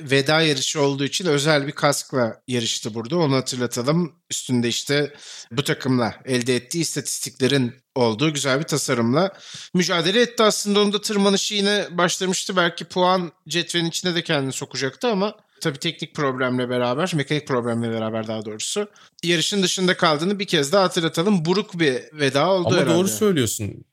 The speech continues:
Speaker 2: Pilotlar Şampiyonası'nda dördüncü bitirmesi acayip bir başarı. Ben onu söylemeyi unuttum. İyi ki hatırlattın. Yani Han Botwer'den sonraki en iyi pilot. Formula bir buçuk şampiyonu diyebiliriz hani eski tabirle, geçen seneki tabirle. Veda olup olmayacağını göreceğiz. Veda ise gerçekten buruk bir veda oldu.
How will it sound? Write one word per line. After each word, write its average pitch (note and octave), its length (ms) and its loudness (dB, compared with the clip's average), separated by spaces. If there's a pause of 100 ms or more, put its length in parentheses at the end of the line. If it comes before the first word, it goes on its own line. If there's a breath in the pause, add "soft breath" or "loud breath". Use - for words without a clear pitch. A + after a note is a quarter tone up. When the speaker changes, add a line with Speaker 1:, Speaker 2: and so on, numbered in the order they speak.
(360)
Speaker 2:
Pilotlar A2+ 420 2
Şampiyonası'nda C#3 960 -2
dördüncü B2 400 0
bitirmesi C3+ 420 -4
acayip C3 380 0
bir A2 60 -6
başarı. F#2 300 0
Ben F2+ 100 2
onu G2+ 120 0
söylemeyi G#2+ 400 0
unuttum. G2+ 240 -4
İyi F#2+ 100 0
ki G#2+ 100 -4
hatırlattın. E2+ 540 -2
Yani A2+ 200 0
Han A2 280 0
Botwer'den A#2 480 0
sonraki G2+ 480 -2
en A#2+ 80 -2
iyi B2+ 140 -2
pilot. - 340 -4
Formula G2+ 300 2
bir G#2 120 2
buçuk - 320 -6
şampiyonu A2+ 680 0
diyebiliriz A2 480 2
hani F2 140 0
eski F2+ 320 -4
tabirle, F#2 340 2
geçen F2 300 0
seneki E2+ 320 -4
tabirle. E2 520 -2 (400 loud breath)
Veda C#3+ 260 4
olup F#3 220 2
olmayacağını F#3 560 4
göreceğiz. F#3 600 0
Veda B2 300 4
ise F3+ 180 2
gerçekten D3+ 580 2
buruk F3 220 -2
bir B2 80 0
veda F2+ 300 4
oldu. F#2 400 -2